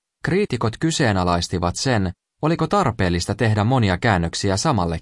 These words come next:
kielelle. Tuhatseitsemänsataaluvulla elänyt englantilainen pappi John Lewis kirjoitti: "Kieli vanhenee ja muuttuu käsittämättömäksi.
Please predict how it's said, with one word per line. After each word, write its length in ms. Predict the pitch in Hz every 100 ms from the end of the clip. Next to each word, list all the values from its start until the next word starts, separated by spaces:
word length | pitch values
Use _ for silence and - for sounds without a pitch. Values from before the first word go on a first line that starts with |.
| -
kielelle. 640 | 85 65 55 53 - 90 _ _ _ _ _ _ _ _ _ _ _ _ _ _ _ _
Tuhatseitsemänsataaluvulla 1300 | 117 117 117 147 143 127 107 - 110 101 101 101 101 -
elänyt 380 | 110 104 101
englantilainen 760 | 113 139 117 92 87 90 90 90
pappi 480 | 123 123 - 95 87 - -
John 240 | 127 101
Lewis 400 | 123 90 80 -
kirjoitti: 760 | - 82 80 71 57 - 71 - _ _ _ _ _ _ _ _ _ -
"Kieli 400 | 123 156 107 98
vanhenee 640 | 113 101 87 78 76 71
ja 100 | -
muuttuu 440 | 113 131 110 92 85
käsittämättömäksi. 1200 | 120 110 95 - 78 71 - 76 55 - - -